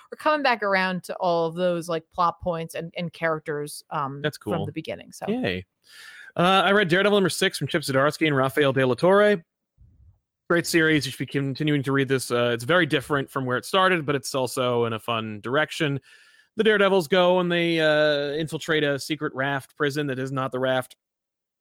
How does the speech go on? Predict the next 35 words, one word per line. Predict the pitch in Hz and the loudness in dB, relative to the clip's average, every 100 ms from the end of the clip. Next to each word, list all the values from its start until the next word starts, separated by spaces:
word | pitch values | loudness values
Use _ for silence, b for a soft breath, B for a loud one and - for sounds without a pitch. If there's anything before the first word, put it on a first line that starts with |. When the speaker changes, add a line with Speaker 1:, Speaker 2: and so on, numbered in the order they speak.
| _ _ _ | _ _ _
Speaker 2:
It's | 139 156 | -14 -4
more | 147 | -2
like | 147 | -2
the | 135 | -4
prison | 135 123 127 | -6 -6 -8
from, | - 123 120 | -6 -6 -6
uh, | 117 113 113 | -6 -4 -6
the | |
movie | 117 113 117 | -6 -8 -8
Civil | 117 110 | -6 -4
War, | 110 110 107 107 120 | -2 -2 -2 -6 -12
and, | 101 104 101 | -10 -8 -8
uh, | 104 104 101 b b b b _ - | -4 -4 -4 b b b b _ -2
I | 170 | 0
think | 165 | 2
it | |
was | 147 127 | 0 -2
developed | 117 - 120 113 107 | -8 -8 -4 -4 -4
in, | 107 104 95 - 110 113 117 | -8 -10 -12 -16 -20 -20 -10
in | 127 135 | -6 -4
or | 120 | -4
before | 110 - 110 110 104 101 | -6 -4 -2 -2 -2 -6
Devil's | 107 107 104 | -8 -8 -8
Reign. | 101 101 101 101 | -6 -6 -6 -10
But, | - 95 - | -8 -8 -6
um, | 95 92 92 92 | -6 -4 -8 -6
they're, | 107 107 104 - | -4 -4 -6 -6
they're | 131 131 123 - - | -2 -2 -4 -12 -6
l-, | 190 170 | -4 -2
recruiting, | 202 269 233 110 87 101 | 0 2 2 2 -4 -8
and | 127 127 | -4 -2
they | 127 | -2
need | 127 131 120 | 0 -2 0
more, | 120 117 | -2 -2
like, | 117 | -6